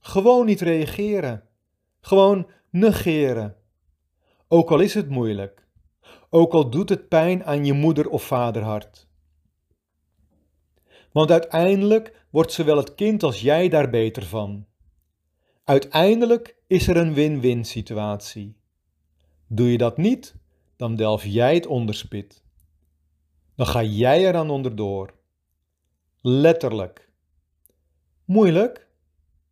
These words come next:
Nee hoor. Je kunt ook gewoon meedoen met mijn online programma. Daarin krijg je van mij als het ware een koptelefoon met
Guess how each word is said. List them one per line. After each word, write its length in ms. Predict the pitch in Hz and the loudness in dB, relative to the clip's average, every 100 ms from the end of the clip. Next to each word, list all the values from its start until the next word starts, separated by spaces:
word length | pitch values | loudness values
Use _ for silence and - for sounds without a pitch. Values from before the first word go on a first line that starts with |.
| _ _ _ _ | _ _ _ _
Nee 280 | - 127 147 | -4 0 2
hoor. 220 | 113 110 _ _ _ _ _ _ _ - - - | 2 -2 _ _ _ _ _ _ _ -20 -18 -6
Je 100 | 185 | 2
kunt 240 | 196 185 | 4 4
ook 120 | 190 | 2
gewoon 300 | - 175 160 | 2 2 2
meedoen 440 | 156 175 180 185 165 | 2 2 2 0 -2
met 140 | 156 | -2
mijn 180 | 147 143 | -2 -2
online 260 | 135 131 | -2 -2
programma. 540 | 123 - 131 165 143 - - _ _ _ _ _ _ _ | -4 -6 -6 -6 -10 -14 -20 _ _ _ _ _ _ _
Daarin 480 | - 147 175 190 196 | 2 4 6 4 0
krijg 300 | 185 165 170 | 0 2 2
je 100 | 175 | 0
van 160 | - 147 | -6 -4
mij 260 | 147 160 | -2 -2
als 160 | - 143 | -2 -4
het 140 | 135 | -4
ware 300 | 127 135 131 | -2 0 0
een 220 | - 120 - | -2 -6 0
koptelefoon 840 | 180 180 - 175 160 - 165 175 | 0 0 -2 -2 -2 0 2 2
met 240 | 151 143 | 0 -4